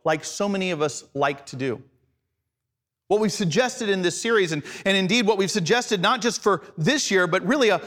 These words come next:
a, a, a paradigm for the life of Christian faith, is that planning can only get us so far.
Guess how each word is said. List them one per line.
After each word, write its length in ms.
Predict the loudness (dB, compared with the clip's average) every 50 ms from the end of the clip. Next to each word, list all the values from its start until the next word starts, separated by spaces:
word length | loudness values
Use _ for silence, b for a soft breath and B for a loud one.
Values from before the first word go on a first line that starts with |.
| B B
a, 80 | B 2
a, 480 | 2 2 2 2 2 2 2 2 2 2
a 60 | 0 -2
paradigm 720 | -4 -2 0 2 2 2 2 0 0 0 0 0 -2 -4 -8 -12 _ -2
for 100 | 0 2
the 100 | 2 2
life 480 | 2 2 2 2 2 0 0 -2 -4
of 180 | -6 -6 -6 -6
Christian 500 | -4 -4 -4 -4 -2 -4 -4 -4 -4 -4
faith, 520 | -4 -2 0 0 2 0 0 -4 -6 -12 B B B B B B
is 200 | 2 2 2 4 2
that 260 | 2 0 0 -4 -8
planning 680 | -4 0 2 2 4 4 2 2 2 0 0 -2 -6 B B B B
can 140 | 0 0 2
only 280 | 2 2 4 4 2
get 160 | 2 2 2 0
us 100 | 0 -2
so 240 | -2 -2 0 0
far. 540 | 0 0 0 0 2 0 0 -2 -6 -12 -20